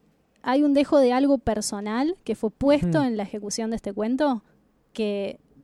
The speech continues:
Speaker 1: eh, está muy presente, no se puede fingir. Y me parece una respuesta lindísima, porque habiendo tantas historias, eh, por las que podría ser recordado como escritor de género,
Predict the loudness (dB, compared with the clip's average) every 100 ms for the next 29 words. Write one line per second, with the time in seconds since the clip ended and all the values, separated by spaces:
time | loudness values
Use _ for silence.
0 | _ -8 -8 -6 -4 -2 0 0 0 -4
1 | -6 -8 -8 -8 -10 -10 -8 -6 -4 -6
2 | -8 -6 -6 -6 -10 _ _ _ _ _
3 | _ _ -6 -4 -4 0 0 2 0 0
4 | -4 -6 -4 -2 0 0 -2 -4 -8 -10
5 | -8 -8 -8 -6 -6 -6 -2 0 0 -2
6 | -2 -2 -2 -4 -4 0 0 0 -2 -4
7 | -8 -14 _ _ _ -10 -8 -6 -6 -8
8 | -12 -12 -10 -8 -6 -2 0 0 0 -2
9 | 0 2 2 0 -6 -6 -2 0 -2 -4
10 | -4 -2 -2 -4 -4